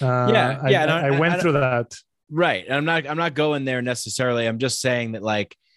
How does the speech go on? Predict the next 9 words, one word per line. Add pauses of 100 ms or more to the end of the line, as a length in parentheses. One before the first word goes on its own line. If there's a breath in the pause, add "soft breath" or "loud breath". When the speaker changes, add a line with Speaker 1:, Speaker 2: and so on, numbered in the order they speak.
(220)
Speaker 2:
the,
the
change
that
we
so
badly
wanna
see